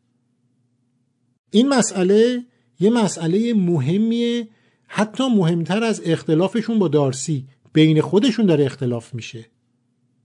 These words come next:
میرزا میگه: «طرفه تر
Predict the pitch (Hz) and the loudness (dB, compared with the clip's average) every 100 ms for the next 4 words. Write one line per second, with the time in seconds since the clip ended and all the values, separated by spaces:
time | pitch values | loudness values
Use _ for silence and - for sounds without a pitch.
0 | _ _ _ _ _ _ _ _ 147 170 | _ _ _ _ _ _ _ _ 0 2
1 | 160 196 247 190 220 254 220 _ - 185 | 4 2 2 2 0 -2 -8 _ -2 0
2 | 170 143 170 - 151 196 240 | 0 0 -6 -6 -6 -6 -6